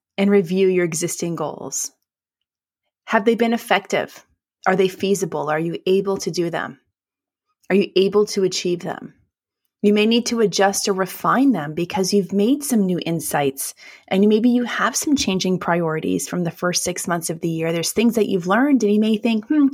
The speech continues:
I may not want that," or, "I may want to go in a different direction," or, "I may want to do it this way."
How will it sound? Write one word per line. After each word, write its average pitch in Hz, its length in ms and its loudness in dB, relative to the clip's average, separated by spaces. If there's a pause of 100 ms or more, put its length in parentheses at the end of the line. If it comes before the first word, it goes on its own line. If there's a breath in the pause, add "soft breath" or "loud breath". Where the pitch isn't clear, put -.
(360 loud breath)
I 262 140 4
may 254 180 4
not 269 320 2
want 196 300 -2
that," 156 240 0
or, 165 80 0
"I 175 60 -2
may 196 180 2
want 233 220 4
to 202 40 2
go 202 220 2
in 196 140 2
a 190 120 0
different 185 360 -2
direction," 175 480 -2
or, 151 100 -6
"I 165 60 -4
may 185 160 0
want 233 160 4
to 208 80 4
do 190 240 4
it 185 160 -4
this - 280 -2
way." - 300 -10